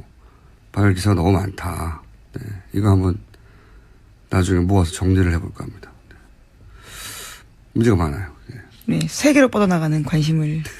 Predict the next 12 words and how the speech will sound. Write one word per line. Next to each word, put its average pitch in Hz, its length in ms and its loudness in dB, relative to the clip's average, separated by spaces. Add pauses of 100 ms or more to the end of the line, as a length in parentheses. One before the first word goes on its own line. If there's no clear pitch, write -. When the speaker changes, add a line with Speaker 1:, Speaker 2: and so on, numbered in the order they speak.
(560)
Speaker 1:
<laughs> - 760 -6
자, 104 240 2 (200)
다음 117 180 2
뉴스는요? 110 420 2 (720)
Speaker 2:
네, 202 160 6
정유라 220 400 6
씨에 254 200 0
대한 240 200 4
두 220 120 -6
번째 226 280 0
구속영장 190 640 0
기각됐습니다. 156 880 -2